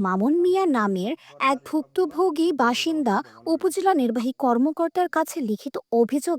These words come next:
দায়ের করেছেন। অভিযোগে তিনি লিখেছেন, সরকার কোটি টাকা খরচ করে মুক্তিযোদ্ধা কমপ্লেক্সকে রক্ষা করার জন্য প্রতিরক্ষা দেওয়াল নির্মাণ করেছিল, কিন্তু মনির হোসেন সেই দেওয়াল ও পাহাড়ের অংশ কেটে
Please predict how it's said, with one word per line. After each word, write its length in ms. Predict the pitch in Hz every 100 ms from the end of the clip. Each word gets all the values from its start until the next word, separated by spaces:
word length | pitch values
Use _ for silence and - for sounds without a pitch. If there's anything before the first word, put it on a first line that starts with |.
| -
দায়ের 220 | 185 180 -
করেছেন। 380 | - 190 - - _ _ - - - -
অভিযোগে 400 | 262 277 311 208 175
তিনি 160 | 170 180
লিখেছেন, 420 | 196 294 277 - 381 - - - -
সরকার 340 | 359 349 403 -
কোটি 180 | 349 392 403
টাকা 180 | 392 403 -
খরচ 320 | 311 302 - -
করে 160 | 381 381 269
মুক্তিযোদ্ধা 520 | - 240 208 185 226 240
কমপ্লেক্সকে 600 | 233 240 302 - - 349 240
রক্ষা 320 | 226 - - 349
করার 260 | 359 359 349 -
জন্য 200 | 247 196 247
প্রতিরক্ষা 680 | 311 302 311 214 190 - 262 311 247
দেওয়াল 360 | 277 302 311 320 233
নির্মাণ 280 | 196 185 185 196
করেছিল, 400 | 185 - 214 170 - _ _ - - -
কিন্তু 220 | - 349 320 254
মনির 260 | 247 262 247
হোসেন 240 | 294 349 339
সেই 160 | 254 214 202
দেওয়াল 280 | 190 180 - - - -
ও 60 | 277 339
পাহাড়ের 460 | 269 254 330 359 285 359 247
অংশ 220 | 269 - 359
কেটে 220 | 277 226